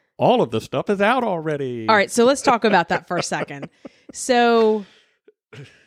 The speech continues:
Speaker 2: what are your thoughts on how early they start Christmas?
Speaker 1: Too early.
Speaker 2: You think it's too early?
Speaker 1: I,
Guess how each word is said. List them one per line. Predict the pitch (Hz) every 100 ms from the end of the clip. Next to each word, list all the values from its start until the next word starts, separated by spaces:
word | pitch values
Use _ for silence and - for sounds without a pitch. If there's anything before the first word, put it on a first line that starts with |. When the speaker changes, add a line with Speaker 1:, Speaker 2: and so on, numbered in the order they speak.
| _
Speaker 2:
what | 202 196 302
are | 330
your | 226 247
thoughts | 233 202 185 - -
on | 185
how | 156 185 -
early | 180 180 180
they | 165
start | 156 175 -
Christmas? | 160 - 104 160 - - _ _ _ -
Speaker 1:
Too | 170
early. | 139 104 95 - -
Speaker 2:
You | 196
think | 202 202
it's | -
too | 196
early? | 165 139 110 - -
Speaker 1:
I, | 165